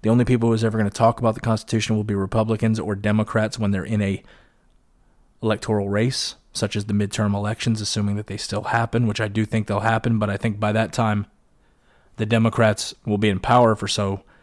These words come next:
so entrenched, which they have been with the eight years of Obama and now the Biden and Harris, or the Harris administration, that they will control the election so much that this fraud will be commonplace anywhere.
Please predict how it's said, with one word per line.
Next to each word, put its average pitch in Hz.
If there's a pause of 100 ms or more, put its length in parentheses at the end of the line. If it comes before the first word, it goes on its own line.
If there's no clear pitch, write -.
(340)
so 113
entrenched, 107
which -
they 104
have 101
been 101
with 101
the 110
eight 110
years 104
of 104
Obama 101
and 98
now 98 (540)
the 95
Biden 104
and 92
Harris, 113
or 98
the 95
Harris 104 (400)
administration, 98 (680)
that 107
they 113
will 113
control 113
the 110
election 101
so 104
much 107
that 107
this 110
fraud 110
will 107
be 104 (800)
commonplace 107
anywhere. 107